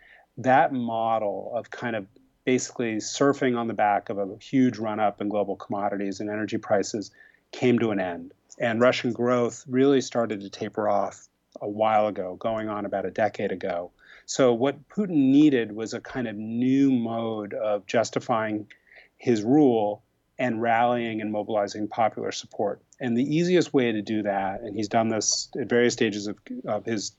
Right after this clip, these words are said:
of his presidency, is to say Russia is basically a besieged fortress beset by external enemies, and the United States is enemy number one. So the more that he can kind of say and portray to the Russian people,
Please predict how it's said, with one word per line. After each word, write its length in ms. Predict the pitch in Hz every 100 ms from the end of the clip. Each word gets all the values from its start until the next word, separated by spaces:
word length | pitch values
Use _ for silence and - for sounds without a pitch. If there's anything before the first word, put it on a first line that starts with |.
| -
of 160 | 110 -
his 100 | 110
presidency, 760 | 143 143 131 110 - 113 101 - - - -
is 140 | - -
to 80 |
say 180 | 120 131
Russia 480 | 113 131 123 135 123
is 140 | 110
basically 520 | 98 120 117 113 127 113
a 60 |
besieged 500 | 95 101 - 120 107
fortress 560 | - - 117 - 104 -
beset 540 | - - - 117 113
by 180 | 117 110
external 460 | 104 - 113 104 104
enemies, 460 | 104 101 101 - _ - - -
and 120 | 120
the 60 | 120
United 320 | 127 123 117
States 360 | - 113 107
is 220 | 110 107 104
enemy 320 | 104 98 101
number 260 | 95 92
one. 300 | 95 90 90 - - -
So 220 | - 135
the 80 | 120
more 340 | 127 147 180 190
that 120 | 151
he 160 | 139
can 200 | 143 135
kind 300 | 131 - 127
of 100 | 113
say 480 | - - 117 117 113
and 160 | 107 101
portray 460 | 117 - 123 113
to 60 | 113
the 80 | 107
Russian 300 | 107 - 113
people, 440 | 117 110 104 98